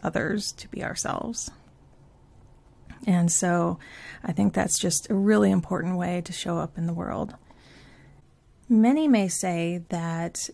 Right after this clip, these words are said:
being yourself takes a lot of confidence and courage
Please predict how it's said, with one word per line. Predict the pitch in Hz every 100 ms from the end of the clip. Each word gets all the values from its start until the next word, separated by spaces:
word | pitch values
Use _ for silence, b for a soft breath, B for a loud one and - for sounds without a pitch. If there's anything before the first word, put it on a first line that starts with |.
| 214
being | 220 247
yourself | 262 196 - 180 170 170 170 - - - 285 _ _ _ -
takes | - 247 240 - -
a | 202
lot | 175 175 180
of | 180 175 170 -
confidence | - 214 214 208 196 190 - - - - _ -
and | - -
courage | - 214 190 185 180 175 - -